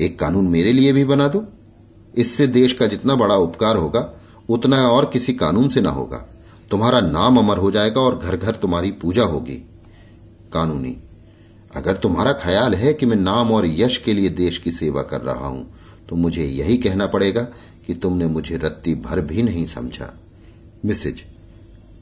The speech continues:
नाम के लिए काम कोई बुरा काम नहीं है। तुम्हें यश की आकांक्षा हो तो मैं उसकी निंदा ना करूंगी, भूल कर भी नहीं। मैं तुम्हें एक ऐसी ही तदबीर बता दूंगी जिससे तुम्हें इतना यश मिलेगा कि तुम ऊब जाओगे,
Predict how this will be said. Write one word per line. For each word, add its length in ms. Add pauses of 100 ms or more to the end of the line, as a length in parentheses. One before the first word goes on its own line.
(180)
नाम 280
के 100
लिए 140
काम 260
कोई 140
बुरा 240
काम 260
नहीं 280
है। 80 (1040)
तुम्हें 200
यश 280
की 180
आकांक्षा 500
हो 320 (300)
तो 60
मैं 120
उसकी 240
निंदा 320
ना 100
करूंगी, 420 (300)
भूल 320
कर 240
भी 240
नहीं। 240 (680)
मैं 140
तुम्हें 220
एक 440
ऐसी 320
ही 140
तदबीर 460
बता 280
दूंगी 340 (480)
जिससे 280
तुम्हें 260
इतना 240
यश 340
मिलेगा 380
कि 120
तुम 280
ऊब 180
जाओगे, 400